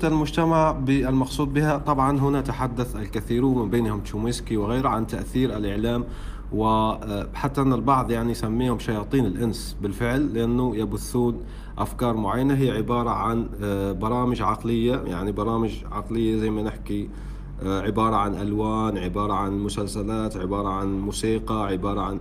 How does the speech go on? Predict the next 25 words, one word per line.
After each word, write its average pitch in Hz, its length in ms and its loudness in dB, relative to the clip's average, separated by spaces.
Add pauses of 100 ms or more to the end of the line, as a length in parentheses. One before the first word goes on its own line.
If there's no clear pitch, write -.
أمور 135 280 2
حسية، 117 680 -2 (320)
وهي 120 280 4
كلها 113 380 4
تشكل - 400 -4
محتوى 147 520 0 (400)
لجعل 131 640 4
الناس 123 400 0
يتقبلون 107 720 -2
فكرة 107 320 -4
معينة 139 420 2
أو 147 420 2
ينحون 135 600 2
في 139 180 -2
سلوكهم 120 640 -2
منحى 117 420 -2 (320)
معين 113 460 2
مطلوب 104 500 -2
من 107 160 0
الشخص 123 520 -2
الذي 123 520 0
عمل 117 480 0
هندسة 110 500 -2 (400)
لهذا 110 760 0
المحتوى. 98 560 -4